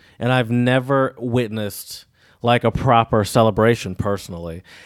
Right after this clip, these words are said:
And I, I, and I think it's just, to me personally, when I see this, it's just like, yeah, people just,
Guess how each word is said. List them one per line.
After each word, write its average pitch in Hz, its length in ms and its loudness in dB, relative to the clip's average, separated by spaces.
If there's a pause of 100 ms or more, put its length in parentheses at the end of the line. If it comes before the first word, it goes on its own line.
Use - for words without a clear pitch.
(120)
And 135 440 0
I, 131 160 0
I, 131 180 -2
and 139 120 2
I 143 120 2
think 156 200 0
it's - 160 -2
just, 135 260 -2 (180)
to 139 100 -4
me 156 120 2
personally, 147 380 -2
when 131 100 0
I 120 60 0
see 120 240 -2
this, 123 200 -6
it's 120 100 -6
just - 180 -6
like, 123 160 0
yeah, 143 140 4
people 135 300 -4
just, 123 340 -6